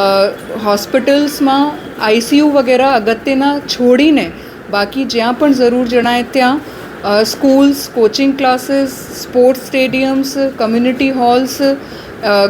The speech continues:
ગ્રાઉન્ડ્સ, અ, બધા જ ઘરો, ઓફિસીસ, ઇન્ડસ્ટ્રીયલ એરિયામાં, અ, બધી જ જગ્યાઓ ઉપર ઇલેક્ટ્રિસિટી બંધ કરવામાં આવશે. આ ઇલેક્ટ્રિસિટી જો છે, ફક્ત અને ફક્ત લાઇટ માટેનું છે.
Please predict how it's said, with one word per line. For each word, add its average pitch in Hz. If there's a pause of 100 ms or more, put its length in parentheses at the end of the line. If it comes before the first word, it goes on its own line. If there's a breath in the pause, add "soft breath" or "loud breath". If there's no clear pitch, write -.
ગ્રાઉન્ડ્સ, 247
અ, 214 (140)
બધા 226
જ 269
ઘરો, 233 (300)
ઓફિસીસ, 202 (100)
ઇન્ડસ્ટ્રીયલ 233
એરિયામાં, 247 (380 loud breath)
અ, 220 (200)
બધી 214
જ 269
જગ્યાઓ 254
ઉપર 233
ઇલેક્ટ્રિસિટી 240
બંધ 214
કરવામાં 208
આવશે. 202 (340 loud breath)
આ 233
ઇલેક્ટ્રિસિટી 277
જો 277
છે, 294
ફક્ત 302
અને 277
ફક્ત 262
લાઇટ 214
માટેનું 262
છે. 277